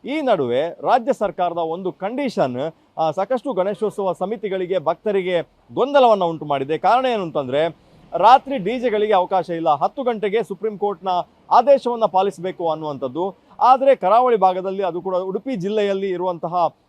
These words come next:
ಆ, ಸುಮಾರು ನಾಲ್ನೂರರಷ್ಟು ಗಣೇಶೋತ್ಸವ ಸಮಿತಿಗಳು ಕಾರ್ಯಕ್ರಮವನ್ನ ಮಾಡ್ತಾ ಇದೆ. ಇದೆಲ್ಲವೂ ಕೂಡ ರಾತ್ರಿಯ, ಆ, ಕಾರ್ಯಕ್ರಮವನ್ನ ಹಮ್ಮಿಕೊಂಡಿರುವಂಥದ್ದು. ಏಳು ದಿವಸ, ಐದು ದಿವಸ, ಮೂರು ದಿವಸ, ಒಂದು ದಿವಸ, ಈ ತರ ಬೇರೆ ಬೇರೆ ಒಂದೊಂದು ಪೆಂಡಾಲ್ಗಳು ಬೇರೆ ಬೇರೆ ತರದ ಕಾರ್ಯಕ್ರಮಗಳನ್ನ ಮಾಡ್ತಾರೆ.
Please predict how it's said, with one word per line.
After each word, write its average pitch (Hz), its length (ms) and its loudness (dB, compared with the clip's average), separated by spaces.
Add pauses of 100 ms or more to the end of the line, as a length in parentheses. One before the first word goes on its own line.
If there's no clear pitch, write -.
ಆ, 165 100 0
ಸುಮಾರು 190 340 0
ನಾಲ್ನೂರರಷ್ಟು 226 760 0
ಗಣೇಶೋತ್ಸವ 175 840 -2 (120)
ಸಮಿತಿಗಳು 170 540 -2 (240)
ಕಾರ್ಯಕ್ರಮವನ್ನ 170 520 -2
ಮಾಡ್ತಾ 147 320 0
ಇದೆ. 147 520 -4
ಇದೆಲ್ಲವೂ 277 460 6
ಕೂಡ 247 200 4 (140)
ರಾತ್ರಿಯ, 247 500 4 (260)
ಆ, 175 140 -2
ಕಾರ್ಯಕ್ರಮವನ್ನ 185 640 0
ಹಮ್ಮಿಕೊಂಡಿರುವಂಥದ್ದು. 160 1200 0 (240)
ಏಳು 226 320 4
ದಿವಸ, 208 300 -2
ಐದು 175 240 4
ದಿವಸ, 196 220 0
ಮೂರು 180 320 -2
ದಿವಸ, 175 220 -2
ಒಂದು 170 260 -2
ದಿವಸ, 175 280 -2
ಈ 185 40 -4
ತರ 240 180 -2
ಬೇರೆ 208 180 2
ಬೇರೆ 247 360 8
ಒಂದೊಂದು 214 260 -2
ಪೆಂಡಾಲ್ಗಳು 202 600 2
ಬೇರೆ 185 200 0
ಬೇರೆ 220 180 0
ತರದ 190 260 -4
ಕಾರ್ಯಕ್ರಮಗಳನ್ನ 170 600 -4
ಮಾಡ್ತಾರೆ. 151 460 0